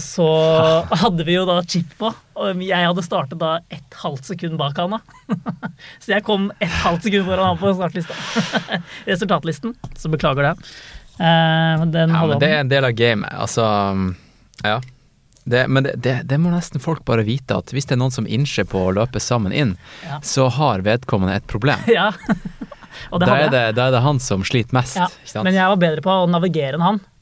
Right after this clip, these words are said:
Speaker 2: Ja.
Speaker 1: Og han hang på meg hele natta.
Speaker 2: Ok, ja.
Speaker 1: Så
Speaker 2: Han skyldte da.
Speaker 1: jeg sa det til han,
Speaker 2: Ja.
Speaker 1: jeg sa det til han også.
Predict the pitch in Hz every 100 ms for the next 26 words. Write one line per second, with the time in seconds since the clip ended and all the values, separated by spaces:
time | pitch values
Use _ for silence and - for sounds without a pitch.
0 | _ 113 98 160 185 196 170 175 175 180
1 | 170 156 170 156 156 202 214 - 104 -
2 | - - 92 185 175 175 - - 170 123
3 | - - - 175 170 - 131 170 165 135
4 | 156 156 - - 127 170 135 127 120